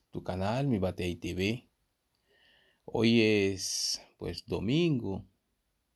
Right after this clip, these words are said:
domingo veintisiete, eh, de abril del año dos mil veinticuatro. Y ahora ya,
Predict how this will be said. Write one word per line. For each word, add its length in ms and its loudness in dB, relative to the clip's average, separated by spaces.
domingo 840 2
veintisiete, 1160 -4
eh, 420 -8
de 220 -4
abril 420 2
del 220 0
año 680 -2
dos 600 -8
mil 280 -2
veinticuatro. 960 -8
Y 120 -6
ahora 260 4
ya, 600 0